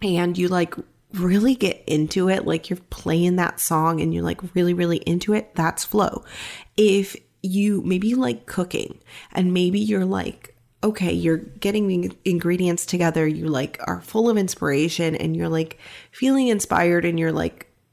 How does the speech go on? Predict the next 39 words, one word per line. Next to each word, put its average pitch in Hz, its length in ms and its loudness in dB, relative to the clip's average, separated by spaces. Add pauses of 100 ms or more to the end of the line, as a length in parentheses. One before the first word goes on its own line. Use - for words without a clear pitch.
(240)
grabbing 240 460 0
an, 180 180 0 (280)
a 147 220 -2
thing 175 360 -2
here, 165 260 0
maybe 170 180 0
you 175 200 -2
add 175 180 -2
a 185 40 -4
little 175 280 -2
extra - 320 -4
olive 202 240 -2
oil, 185 340 0
add 202 220 -6
some 170 160 -4
spices, 185 720 -2 (320)
and 208 140 -4
you're 190 100 -2
like, 214 220 -4
"Oh, 277 260 2
some 202 500 0 (220)
onion 220 340 2
powder 170 360 2
would 160 140 -2
be 160 120 0
really 156 240 -2
good - 180 -4
in - 120 -6
here." - 360 -8
I 214 80 2
don't - 240 -2
know, 190 140 -8 (320)
just - 320 -6
giving - 260 -4
an - 180 -4
example, - 480 -8
right? - 280 -4 (640)
Whatever 247 920 -2 (140)
that 190 420 -2